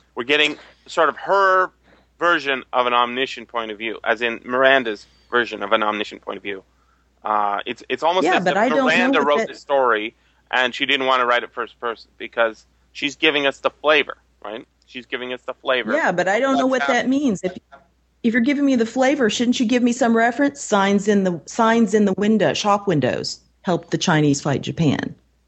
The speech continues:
Speaker 2: Could, could I have had three more words to tell me what the heck they're talking about?
Speaker 1: Yeah, I, I,
Speaker 2: I mean,
Speaker 1: I get it. I
Speaker 2: you know
Speaker 1: get
Speaker 2: what I'm
Speaker 1: it.
Speaker 2: saying. I mean,
Speaker 1: I do.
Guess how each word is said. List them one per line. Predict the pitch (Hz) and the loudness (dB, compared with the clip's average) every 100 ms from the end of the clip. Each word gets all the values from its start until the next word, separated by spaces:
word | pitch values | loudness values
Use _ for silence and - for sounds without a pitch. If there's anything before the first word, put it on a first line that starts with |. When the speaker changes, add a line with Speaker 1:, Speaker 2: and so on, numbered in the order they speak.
| _ _ _ _ _ _ _ - | _ _ _ _ _ _ _ -2
Speaker 2:
Could, | 226 196 - | 0 0 2
could | 214 | 4
I | 196 | 4
have | 196 | 4
had | 202 185 | 2 2
three | 202 214 | 2 2
more | 220 185 | 4 2
words | 170 160 170 196 - | 2 4 2 -2 -12
to | 165 | -2
tell | 202 180 | 0 2
me | 160 | 2
what | 156 165 | 0 0
the | 165 | 0
heck | 165 165 | 0 0
they're | 165 | -2
talking | 156 143 143 180 180 | 0 0 0 0 0
about? | 196 196 220 - _ _ _ _ _ - | 2 2 0 -4 _ _ _ _ _ -2
Speaker 1:
Yeah, | 139 | 0
I, | 135 87 - | 0 -2 -2
I, | 101 135 | 0 2
Speaker 2:
I | |
mean, | 196 180 175 | 2 2 0
Speaker 1:
I | - | -2
get | 143 143 135 | 0 2 0
it. | - - | -2 0
I | |
Speaker 2:
you | 294 | 2
know | |
Speaker 1:
get | 262 | 2
Speaker 2:
what | 196 | 2
I'm | |
Speaker 1:
it. | 170 | 0
Speaker 2:
saying. | - 165 165 - | 0 -2 -2 -4
I | 190 | -6
mean, | 170 156 | -6 -6
Speaker 1:
I | |
do. | 120 | -6